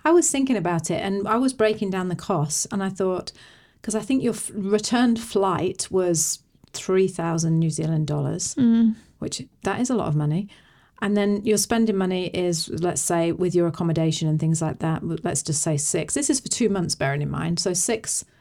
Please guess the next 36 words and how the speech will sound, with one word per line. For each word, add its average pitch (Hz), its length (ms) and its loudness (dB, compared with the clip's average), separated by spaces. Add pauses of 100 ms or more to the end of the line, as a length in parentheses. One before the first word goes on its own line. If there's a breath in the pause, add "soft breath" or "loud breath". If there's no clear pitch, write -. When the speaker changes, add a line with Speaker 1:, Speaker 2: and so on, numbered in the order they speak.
(300)
Speaker 1:
seven, 208 300 -2
eight, 185 100 -4
nine 214 300 0
thousand 180 400 0
New 165 160 2
Zealand 156 320 0
dollars 160 440 -4 (680 soft breath)
for 220 100 -2
two 254 380 2
months. 165 580 0 (380)
So, 202 720 4 (220)
y-, 226 540 -8
you 226 240 0
know, 165 380 0
that, 254 260 -4
that's, 427 480 -2
that, - 300 -8
I 294 100 0
don't 392 180 2
think 302 200 0
that's - 260 -6 (540)
bad. 196 500 -2 (160)
You 240 140 4
know, 175 260 6
I 226 80 2
mean, 262 160 8
it's - 160 4
still 302 340 4
a 214 140 4
lot 214 380 6
of 254 100 0
money, 247 360 6
but - 200 2
it's 254 160 2
not 311 160 2
like, 269 220 0